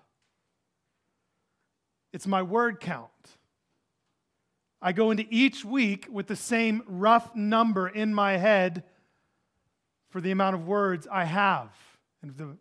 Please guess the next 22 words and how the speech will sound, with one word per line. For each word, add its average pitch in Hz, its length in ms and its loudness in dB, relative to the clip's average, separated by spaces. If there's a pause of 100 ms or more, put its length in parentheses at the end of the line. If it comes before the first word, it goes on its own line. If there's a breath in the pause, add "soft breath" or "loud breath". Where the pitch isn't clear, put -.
number 190 240 0
on 208 100 4
the 202 80 -4
screen 220 380 -4
is 160 120 -8
larger, 214 560 2 (840)
words 170 280 -6
have 190 180 2
to 196 80 -8
go. 180 320 2 (1600)
Too 220 140 -4
many 240 220 2
words 240 340 2
is 196 120 -4
unhelpful. 185 500 -2 (1700)
But 180 80 -6
also 240 180 -6
too 240 220 -4
few 269 280 -2
words 170 300 -4
are 165 100 -6
unhelpful. 127 460 -14